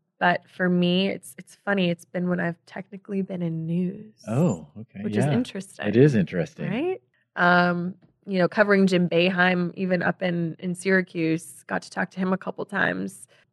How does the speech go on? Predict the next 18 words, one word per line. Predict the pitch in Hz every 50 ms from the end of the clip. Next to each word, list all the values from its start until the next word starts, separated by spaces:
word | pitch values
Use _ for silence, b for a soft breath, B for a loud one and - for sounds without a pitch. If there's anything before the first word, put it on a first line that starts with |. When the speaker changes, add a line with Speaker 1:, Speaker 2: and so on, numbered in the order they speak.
| _ _ _ _ _ _ -
Speaker 1:
He's | - 196 185
a | 196
character. | - - 180 - - - - 95 90 90 95 92 101
Speaker 2:
Oh, | 98 101
yes, | 101 104 98 -
he | - 110 101 98 101
is. | 95 85 80 80 - - 208
Speaker 1:
Yeah, | 196 190 180 175 170 -
I | - 208
was | 208 175
Speaker 2:
Yes. | 165
Speaker 1:
trying | - 262 254
to | 247 233
make | 214 190 -
him | 196 185 185
laugh | 180 180 175 170 170 170 180 - - -
or | 185
smile. | 170 - - 190 180 160 160 160 - 180 180 196 196 196